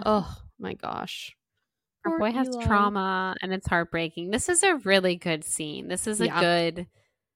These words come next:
Speaker 2: added scene, a good way of, like, showing what Eli is dealing with. Um, and I really like it. This is, yeah.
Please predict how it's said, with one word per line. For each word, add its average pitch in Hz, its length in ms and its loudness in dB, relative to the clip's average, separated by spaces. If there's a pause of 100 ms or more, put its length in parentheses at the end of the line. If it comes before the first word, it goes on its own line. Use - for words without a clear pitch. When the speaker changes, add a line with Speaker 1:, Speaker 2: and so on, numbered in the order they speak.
(200)
Speaker 2:
added 165 560 4
scene, 160 760 -6
a 170 140 -4
good 165 200 0
way 160 240 0
of, 156 100 -6
like, 160 140 -6
showing 160 420 -4
what 160 100 -6
Eli 160 380 -2
is 160 160 -8
dealing 160 400 -2
with. 160 500 -6 (220)
Um, 165 640 0 (360)
and 175 120 -2
I 165 60 2
really 165 260 -4
like 156 200 -8
it. - 180 -8 (340)
This 165 180 -8
is, 151 420 -8
yeah. - 220 -10